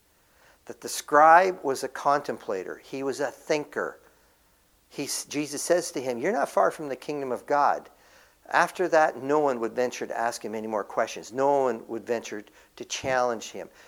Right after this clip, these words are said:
because they can see that Jesus is totally a thinker, totally understands. But the question is, are we? Because if you're gonna make a decision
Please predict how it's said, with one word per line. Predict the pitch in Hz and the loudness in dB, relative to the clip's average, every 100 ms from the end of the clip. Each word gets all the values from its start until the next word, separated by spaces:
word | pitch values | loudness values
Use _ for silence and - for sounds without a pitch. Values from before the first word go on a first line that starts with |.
| _ | _
because | 139 - 143 | -10 -4 -2
they | 131 147 | -2 -4
can | 135 | -6
see | 113 - 175 | -8 -6 -6
that | 143 120 | -6 -8
Jesus | 98 151 160 139 131 | -8 -8 -8 -12 -14
is | 143 127 | -12 -12
totally | - - 170 165 156 | -8 -2 0 0 -4
a | 131 | -6
thinker, | 135 147 143 - 82 - - - | -8 -10 -10 -10 -12 -12 -20 -20
totally | - 170 180 190 | -2 2 2 0
understands. | 151 147 135 127 - 160 160 151 92 - - _ _ - - - | -2 -6 -6 -8 -8 -10 -8 -10 -12 -16 -20 _ _ -20 -18 -10
But | 143 | -8
the | |
question | - 175 170 - 170 160 | -2 2 2 0 -10 -6
is, | 156 147 | -6 -6
are | - 156 156 | -4 -4 -4
we? | 131 175 190 143 82 - _ _ _ _ _ _ _ _ _ | -2 -4 -4 -8 -12 -20 _ _ _ _ _ _ _ _ _
Because | - 131 165 143 | -10 -6 -4 -2
if | 139 | -2
you're | 120 135 185 | -4 0 0
gonna | 190 185 | 0 0
make | 175 170 | 0 -2
a | 151 | -4
decision | - 120 - 190 170 139 101 | -8 -8 -4 -2 -2 -4 -10